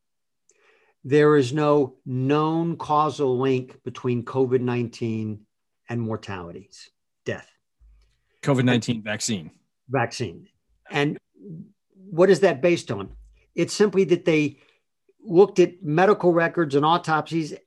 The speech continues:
Speaker 1: and out of over a thousand deaths,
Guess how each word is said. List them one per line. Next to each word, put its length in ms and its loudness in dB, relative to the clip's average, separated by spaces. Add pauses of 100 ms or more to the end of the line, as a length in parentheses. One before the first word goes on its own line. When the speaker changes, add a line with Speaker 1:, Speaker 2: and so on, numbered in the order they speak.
Speaker 1:
and 400 -4 (720)
out 200 0
of 300 2 (680)
over 720 6 (480)
a 100 -6
thousand 720 2
deaths, 500 -6